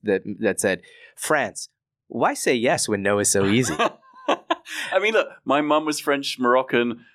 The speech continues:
Speaker 2: I grew up, like, in Paris, and, and so I, I always loved the French. And I, and I have to say, I, I, I love, like, the, in particular the Citroëns. They're just, they,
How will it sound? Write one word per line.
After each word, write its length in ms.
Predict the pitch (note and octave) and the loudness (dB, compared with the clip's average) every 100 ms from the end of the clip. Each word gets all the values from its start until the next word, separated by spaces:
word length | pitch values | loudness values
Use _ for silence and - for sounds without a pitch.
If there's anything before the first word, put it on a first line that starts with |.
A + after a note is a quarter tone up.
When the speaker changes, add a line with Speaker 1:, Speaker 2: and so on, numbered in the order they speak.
| _ | _
Speaker 2:
I 140 | A2 A#2 | -2 -2
grew 260 | A#2 A#2 | 2 2
up, 140 | A2+ - | 2 0
like, 220 | F#2+ F#2+ | -2 0
in 160 | F2+ | -2
Paris, 480 | F2+ G2+ F#2+ G2 - | -2 -4 0 -2 -2
and, 320 | F#2 F2 F2 - | -2 -2 -2 -2
and 180 | E2 | -2
so 120 | - F2+ | 0 0
I, 140 | F#2 | -2
I 120 | F#2+ F#2 G2 | -2 -4 -4
always 340 | G#2 G2+ F#2+ F#2 | 0 2 2 0
loved 280 | E2+ E2 - | -2 -2 -6
the 40 | |
French. 380 | - E2 D#2+ - | -2 -2 -2 -2
And 80 | E2+ | -4
I, 40 | - | -2
and 160 | G2+ - - | -2 -2 -4
I 100 | B2 | -4
have 200 | - - | -4 -4
to 80 | G#2+ | -2
say, 380 | A2 G2 E2+ - - _ | 0 0 -2 -6 -20 _
I, 140 | - G2+ - | -6 -6 -6
I, 60 | - _ _ _ _ - B2+ | -12 _ _ _ _ -8 -4
I 40 | |
love, 480 | C3 G2 F#2+ F#2+ E2+ _ _ _ | 0 0 0 0 -4 _ _ _
like, 160 | C3 B2+ | -6 -2
the, 180 | C3 - - A#2 - | -6 -4 -2 -2 0
in 120 | B2 | -4
particular 340 | A#2+ A3+ G#3+ C3 | -2 -4 -2 0
the 60 | G2+ | 0
Citroëns. 640 | - - B2+ A#2 F2+ - | -2 -6 -2 0 -2 -4
They're 120 | B2+ | -8
just, 380 | C3+ D#3 - - | -4 -2 -2 -2
they, 160 | C3+ | -2